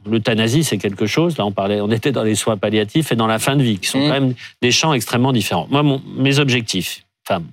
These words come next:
Speaker 1: ma vigilance, elle est double sur ce sujet. Parce que c'est un sujet de société avant d'être un sujet médical. Donc, c'est un sujet qui nous concerne tous. À un moment donné ou à un autre, on sera tous concernés par ce sujet.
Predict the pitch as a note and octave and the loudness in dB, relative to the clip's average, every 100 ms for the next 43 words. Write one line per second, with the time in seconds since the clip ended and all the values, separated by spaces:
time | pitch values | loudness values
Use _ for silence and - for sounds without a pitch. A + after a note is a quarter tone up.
0 | - _ _ _ _ _ - G#2 A2+ D3+ | -18 _ _ _ _ _ -4 -2 2 4
1 | C#3 B2 F#2 - - - - A2 G#2+ B2+ | 4 2 0 -2 -4 -6 -2 0 2 2
2 | G2 E2+ - - G2+ - G2 - F2+ D#2 | 2 -2 -10 -12 -10 -6 -4 -2 -2 -4
3 | - - - - - _ A#2 - D#3+ - | -8 -14 -12 -14 -16 _ -2 2 0 0
4 | - D3 C#3 - C#3+ C#3+ C3 G#2 - A#2+ | -2 0 0 2 2 2 2 0 0 0
5 | - B2 B2+ G#2 - A2 G#2+ G#2+ G2 G#2 | 2 0 0 -2 -4 -2 0 0 -2 -4
6 | - G2+ G#2 G2 F#2 F2+ D2+ - _ _ | -4 -2 0 -2 -2 -6 -8 -12 _ _
7 | _ _ _ - F#2+ G#2+ G2+ A2 C3 C3 | _ _ _ -10 -4 -2 0 2 0 2
8 | A#2 C3 B2+ A#2 C#3 B2 A2+ C3+ A2+ - | 2 2 2 0 0 0 0 0 0 -2
9 | - _ _ - A#2+ C#3+ D#3 D#3+ D3+ C#3+ | -6 _ _ -2 0 2 2 2 2 2
10 | D3 D#3 E3 D#3+ D3+ C#3+ C#3 D3+ C#3+ - | 2 0 0 2 2 2 2 0 -2 -6
11 | C#3+ C3 C3+ B2+ C3+ B2+ - G#2+ G#2 G#2 | -4 -2 -2 0 0 0 -2 -4 -2 -2
12 | G2+ F#2 - - - C#2 | -4 -6 -8 -8 -8 -10